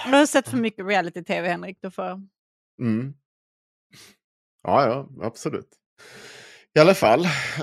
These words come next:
Speaker 2: Eh, nej, men den serien tycker jag om också. <laughs> Den tror jag att det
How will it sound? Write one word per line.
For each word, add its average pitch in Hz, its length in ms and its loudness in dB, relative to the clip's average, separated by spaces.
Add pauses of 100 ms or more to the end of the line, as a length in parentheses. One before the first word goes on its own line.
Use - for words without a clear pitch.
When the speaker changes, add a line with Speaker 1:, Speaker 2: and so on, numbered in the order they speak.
Speaker 2:
Eh, 131 180 2
nej, 139 120 0
men 180 140 0
den 269 180 0
serien 95 320 0
tycker - 180 -6
jag 82 120 -4
om - 60 -12 (260)
också. - 380 -12
<laughs> 147 60 -8 (2250)
Den 123 80 -10
tror 131 160 2
jag 95 80 2
att 87 60 -12
det 101 60 -6